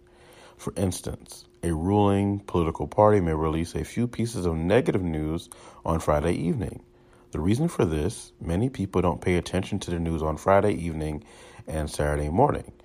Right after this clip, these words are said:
So a Friday news dump is a good opportunity to slip negative news out to the public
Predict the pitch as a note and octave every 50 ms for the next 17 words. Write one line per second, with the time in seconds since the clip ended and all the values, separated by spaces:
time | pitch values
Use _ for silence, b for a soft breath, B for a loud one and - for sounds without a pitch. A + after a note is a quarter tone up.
0 | B B B B B B B - E2 D2 D2 D2 - - F2+ F#2+ G#2+ B2+ C#3 D3
1 | C3+ G#2+ F#2 F2+ E2 C#2 D2 D2+ F2 - - D#2 D2+ D2+ D2 D2+ - - G2+ A#2
2 | B2 B2+ C3 B2 - C3 - - G2+ F#2+ G2 F#2+ E2+ - - - - - - B2
3 | - - - - - E2 F2+ G#2+ A#2 C#3 D3 C#3+ B2 G#2+ F#2+ F#2+ G2 F2+ - -
4 | - G#2 G#2 - - - - - - - - C#2+ D2 D2+ E2 F#2 - -